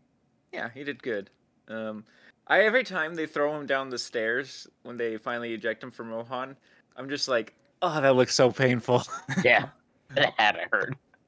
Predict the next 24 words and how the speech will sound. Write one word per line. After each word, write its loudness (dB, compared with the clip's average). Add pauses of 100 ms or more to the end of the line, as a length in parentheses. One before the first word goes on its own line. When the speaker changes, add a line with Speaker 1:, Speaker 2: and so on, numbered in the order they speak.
(560)
Speaker 1:
I 0
mean, -4
it's 0
pr-, -10
it's -4
all, 4
like, -2
probably, -2
I -2
mean, -4
it's -12
a -10
s-, -10
one, 0
it's -4
a -6
stun -4
double, 0
two, -4
it's -8
probably -2
all -2
padded 0
stairs, -4